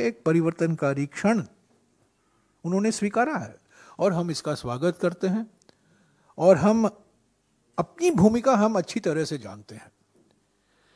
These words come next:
कांग्रेस ही एकमात्र ऐसी पॉलिटिकल पार्टी है जो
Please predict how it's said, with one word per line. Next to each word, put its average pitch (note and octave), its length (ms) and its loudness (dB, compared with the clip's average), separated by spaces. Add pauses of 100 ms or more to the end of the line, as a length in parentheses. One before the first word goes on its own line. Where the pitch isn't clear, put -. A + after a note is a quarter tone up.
(280)
कांग्रेस A3 600 4
ही C4 200 2
एकमात्र F#3+ 680 2
ऐसी E3 460 0
पॉलिटिकल D3+ 500 -4
पार्टी C3+ 500 -8
है F#3 400 -2
जो E3 400 -4